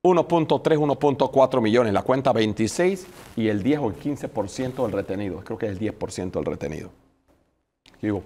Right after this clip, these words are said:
"Para poder yo pagarles, ustedes tienen que sacar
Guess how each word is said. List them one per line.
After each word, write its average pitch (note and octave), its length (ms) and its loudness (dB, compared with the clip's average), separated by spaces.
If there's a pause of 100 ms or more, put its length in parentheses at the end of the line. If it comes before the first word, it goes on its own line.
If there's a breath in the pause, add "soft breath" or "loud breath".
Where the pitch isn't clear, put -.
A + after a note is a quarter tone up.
"Para G#2+ 320 2
poder B2+ 360 2
yo D3+ 240 2 (1500)
pagarles, - 680 -4 (640)
ustedes G2 260 -4
tienen C3 200 0
que C#3+ 100 0
sacar G#2 420 0